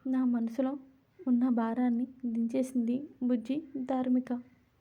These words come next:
నచ్చింది తను నా మనసుకి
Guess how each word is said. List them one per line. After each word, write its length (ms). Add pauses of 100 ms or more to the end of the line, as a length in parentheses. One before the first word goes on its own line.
(1800)
నచ్చింది 600 (720)
తను 220 (240)
నా 140
మనసుకి 600